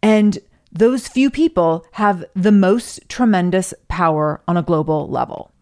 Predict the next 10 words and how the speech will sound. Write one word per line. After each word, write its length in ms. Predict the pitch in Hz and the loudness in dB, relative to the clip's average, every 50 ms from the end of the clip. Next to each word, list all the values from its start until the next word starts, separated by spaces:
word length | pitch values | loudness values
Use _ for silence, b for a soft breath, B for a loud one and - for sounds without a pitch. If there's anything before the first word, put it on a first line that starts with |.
| _ _ | _ _
And 220 | 202 202 196 196 | 0 2 2 0
so 500 | - - 220 196 185 180 180 175 156 - - | 0 0 2 2 4 4 4 2 0 -2 -2
I 80 | 185 190 | -2 0
think 220 | - 240 240 220 | 2 0 2 2
it's 140 | 233 - - | 0 0 0
important 440 | 196 180 - 208 202 - 190 180 160 | -2 -2 0 -2 -2 0 -2 -2 -2
that 140 | 185 160 | -2 -2
we 120 | - 170 160 | -2 -4 -4
look 280 | 151 170 208 220 214 - | -2 -2 -2 -2 -2 -2
at, 320 | - 170 165 147 - - | -2 0 -2 -2 -4 -8